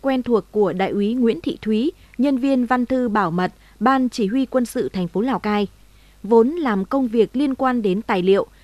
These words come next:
sự cẩn trọng luôn được chị ưu tiên đặt lên hàng đầu. Cùng với đó, bản thân chị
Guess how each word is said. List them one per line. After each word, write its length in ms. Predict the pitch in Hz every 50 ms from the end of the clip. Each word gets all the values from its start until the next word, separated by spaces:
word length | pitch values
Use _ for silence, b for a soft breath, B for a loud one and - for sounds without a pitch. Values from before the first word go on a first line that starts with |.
| b b
sự 240 | - - 294 247 208 -
cẩn 200 | - 208 175 165
trọng 260 | - 240 220 185 - - - _ -
luôn 360 | 214 233 269 277 262 247 226
được 160 | 202 190 - -
chị 220 | - 240 196 - -
ưu 160 | 269 262 254
tiên 340 | - - 254 247 233 220 190
đặt 180 | 190 - -
lên 140 | 202 214 202
hàng 160 | 196 185 180
đầu. 240 | 175 180 175 170 151 - b b b b b b b b b b
Cùng 160 | - 269 240 214
với 120 | 247 240
đó, 240 | 226 226 220 254 330
bản 240 | 320 262 185 151 -
thân 220 | 220 226 226 214
chị 240 | - 254 226 196